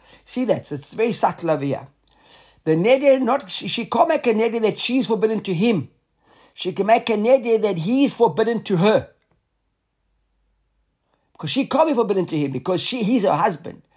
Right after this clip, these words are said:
There was a Maaseh Kinyan over here. But she can make a neder that he's forbidden to her. Right?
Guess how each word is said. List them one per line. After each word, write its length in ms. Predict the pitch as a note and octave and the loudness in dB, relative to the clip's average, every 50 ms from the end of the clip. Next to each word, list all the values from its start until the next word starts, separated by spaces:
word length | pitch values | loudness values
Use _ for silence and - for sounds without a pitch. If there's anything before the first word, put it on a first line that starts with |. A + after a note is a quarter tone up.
| _ _ _ _ | _ _ _ _
There 80 | - E3 | -6 -4
was 120 | E3 D3 | -2 0
a 60 | D3+ C#3+ | 0 2
Maaseh 360 | E3+ F#3+ G3 F#3 - E3 - | 4 2 2 2 -2 -8 -6
Kinyan 420 | - - C4 B3+ B3 G#3+ E3 C#3 | -4 -2 -2 0 0 -2 -2 -4
over 140 | - - - | -6 -8 -12
here. 220 | A2 A2+ - - _ _ _ _ _ _ _ _ _ _ _ _ _ _ _ _ _ _ _ _ _ _ _ _ _ - | -16 -18 -20 -20 _ _ _ _ _ _ _ _ _ _ _ _ _ _ _ _ _ _ _ _ _ _ _ _ _ -4
But 220 | D#3 D3+ D3+ - | -2 -2 -2 -4
she 240 | - - - G3 E3+ | -10 -8 -8 -8 -8
can 280 | - - A3+ A3+ A3+ | -2 2 4 4 4
make 240 | A3+ G#3 G3+ G3+ - | 2 -2 -4 -4 -4
a 60 | G3 | -4
neder 600 | F3 F#3+ A3 A#3 G#3+ F3 F3 F3 F3 F3 F3+ F3 E3+ _ _ _ _ _ | -4 -2 -2 -2 -2 -2 2 2 4 4 2 0 -2 _ _ _ _ _
that 220 | - D#3+ D#3 D3 | -2 0 0 0
he's 380 | D3 C3+ D#3 G#3+ A#3 A#3+ G#3 - | -4 -6 -6 -4 -4 -4 -4 -6
forbidden 500 | - G3 F3+ C3 A#2 F3 E3+ F#3+ F3 F3 | -4 -6 -4 -2 -2 -2 -2 -2 -4 -4
to 140 | - - D3 C3+ | -6 -6 -4 0
her. 300 | D#3 F3 D#3+ A#2+ - - _ _ _ _ _ _ _ _ _ _ _ _ _ _ _ _ _ _ _ _ _ _ _ _ _ _ _ _ _ _ _ _ _ _ _ _ _ _ | 2 2 2 0 -2 -12 _ _ _ _ _ _ _ _ _ _ _ _ _ _ _ _ _ _ _ _ _ _ _ _ _ _ _ _ _ _ _ _ _ _ _ _ _ _
Right? 280 | - C#3+ D#3 F#3+ - | -6 -4 -4 -4 -4